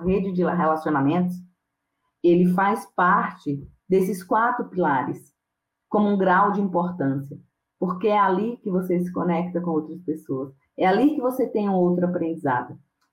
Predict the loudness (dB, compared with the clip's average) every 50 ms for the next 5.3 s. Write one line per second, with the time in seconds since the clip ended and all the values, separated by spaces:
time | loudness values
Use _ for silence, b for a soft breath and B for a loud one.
0 | _ _ _ -4 -2 0 2 2 2 2 0 0 0 -2 -2 0 2 2 4 4
1 | 6 4 4 4 2 0 0 -2 -6 -16 _ _ _ _ _ _ _ _ _ _
2 | _ _ _ _ _ _ _ _ _ -6 -4 -2 -2 -2 -2 -4 -6 -2 0 0
3 | 2 2 0 -2 -6 _ _ _ _ _ _ _ _ -4 -4 -2 0 2 2 4
4 | 4 4 2 2 2 4 4 2 2 0 -2 -4 -4 -4 -2 -2 0 0 2 2
5 | 2 2 0 -2 -6